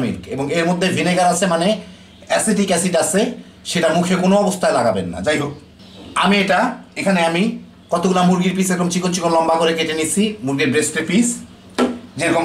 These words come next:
chicken স্ট্রিপগুলো সাধারণত হয়। তো এর মধ্যে আমি এই butter মিল্কটা দিয়ে দিব, দেখেন দইয়ের মতো অনেকটা। একটু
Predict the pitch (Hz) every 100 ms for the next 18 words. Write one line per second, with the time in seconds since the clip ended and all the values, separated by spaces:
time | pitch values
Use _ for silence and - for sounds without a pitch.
0 | 170 180 165 - 170 151 151 147 147 143
1 | 143 - 202 254 - - - - - -
2 | - - - - - 131 139 180 180 180
3 | 170 180 233 - 143 147 151 147 139 143
4 | 139 135 131 208 - - - - 127 143
5 | 139 139 131 123 196 233 123 123 - 151
6 | - - - - - - - - - -
7 | - - - - - - - - - -
8 | - - - - - 190 233